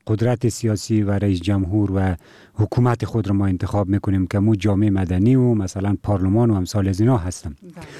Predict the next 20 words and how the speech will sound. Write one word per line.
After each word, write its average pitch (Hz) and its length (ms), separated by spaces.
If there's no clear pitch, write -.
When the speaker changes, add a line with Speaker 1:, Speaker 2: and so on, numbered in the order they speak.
Speaker 1:
بنابراین 131 400
در 120 180
انتخابات 117 540
در 110 160
واقع 123 380
از 110 160
طریق 120 400
قضیه 113 320
عملیات 104 420
حقوقی 101 500
و 101 80
ابزار 101 460
حقوقی 113 600
ما 135 160
یا 135 200
رئیس 101 260
جمهور 107 360
خود 165 200
انتخاب 156 500
می‌کنیم 156 500